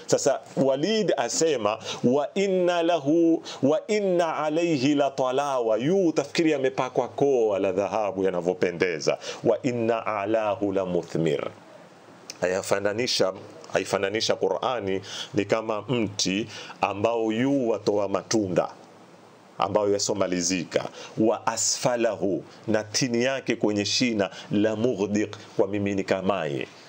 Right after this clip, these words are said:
Yani yapeana huku na huku. Yu yatoa matunda, tini ya mimina mai. "Wa innahu la ya'lu wa la yu'la, wa ma yu'la alayh."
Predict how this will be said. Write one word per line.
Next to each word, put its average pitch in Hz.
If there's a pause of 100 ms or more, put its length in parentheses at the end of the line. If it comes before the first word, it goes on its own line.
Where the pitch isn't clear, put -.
(100)
Yani 131
yapeana 143
huku 131
na 117
huku. 98 (320)
Yu 196
yatoa 190
matunda, 185 (260)
tini 185
ya 147
mimina 117
mai. 92 (240)
"Wa 110
innahu 107
la 98
ya'lu 90
wa 85
la 82
yu'la, 76
wa 101
ma 92
yu'la 71
alayh." 64